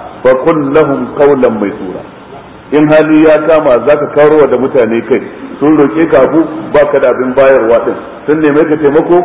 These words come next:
abin da suka nema ba ka da shi a yanzu. Sai ka so ka kawar da kai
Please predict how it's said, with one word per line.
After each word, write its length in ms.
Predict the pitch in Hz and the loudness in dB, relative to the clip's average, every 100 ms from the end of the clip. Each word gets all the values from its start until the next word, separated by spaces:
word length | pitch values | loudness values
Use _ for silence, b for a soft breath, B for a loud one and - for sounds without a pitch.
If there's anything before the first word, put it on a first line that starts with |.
| - - | -2 -4
abin 300 | 131 143 208 | -2 2 2
da 80 | 175 | 0
suka 220 | 160 156 | 0 -2
nema 260 | 139 131 135 | -2 2 2
ba 180 | 135 170 | 4 2
ka 140 | - | 2
da 120 | 131 | 0
shi 140 | 123 131 | -2 -8
a 140 | 120 | -2
yanzu. 380 | 113 104 95 98 101 - - - | -2 -2 -6 -12 -14 -16 -20 -6
Sai 180 | 151 165 | -2 0
ka 140 | 175 | 0
so 120 | 180 | 0
ka 140 | 175 156 | 0 0
kawar 300 | 156 165 165 | 2 4 4
da 120 | 156 | 0
kai 180 | 165 170 | 0 -2